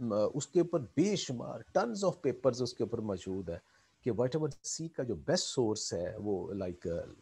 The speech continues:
लेमन है। तो उसके ऊपर पेपर मौजूद है कि लेमन अगर आप रेगुलर यूज़ करते हो तो विटामिन सी की डेफिशिएंसी में कैसे, अ, हो सकता है। और इसी तरह, अ, like डेयरी प्रोडक्ट्स जो है ना वो, अ, कैल्शियम के लिए हो सकता है, ठीक है। तो भी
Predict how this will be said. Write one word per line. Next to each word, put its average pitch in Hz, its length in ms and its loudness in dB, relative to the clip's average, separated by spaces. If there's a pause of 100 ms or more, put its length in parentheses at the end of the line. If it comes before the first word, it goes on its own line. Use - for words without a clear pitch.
लेमन 87 600 -2
है। - 260 -16 (360)
तो 98 200 2
उसके 127 280 0
ऊपर 110 140 8
पेपर 123 340 6
मौजूद 113 440 4
है 110 80 8
कि 104 120 0
लेमन 98 300 0
अगर 95 220 -4
आप 87 180 -6
रेगुलर 90 300 -6
यूज़ 90 340 -8
करते 92 260 -8
हो 95 120 -4
तो 90 140 -12
विटामिन 87 400 -10 (180)
सी - 280 -6
की 120 140 -10
डेफिशिएंसी 92 560 -10
में 87 180 -10
कैसे, 85 260 -10
अ, - 480 -12
हो 80 60 -14
सकता - 360 -14
है। - 60 -14 (680)
और 120 140 6
इसी 156 320 2
तरह, 113 240 4
अ, 87 540 -4 (260)
like 98 360 0
डेयरी 120 280 8
प्रोडक्ट्स 104 460 6
जो 98 120 -2
है 95 60 -2
ना 92 60 -6
वो, 90 400 -6 (400)
अ, 80 220 -6
कैल्शियम 113 600 0
के 101 120 -2
लिए 95 160 -2
हो 82 100 -2
सकता - 400 -10
है, 98 80 -16 (280)
ठीक 180 200 -8
है। 196 220 -8
तो 170 60 2
भी 175 200 2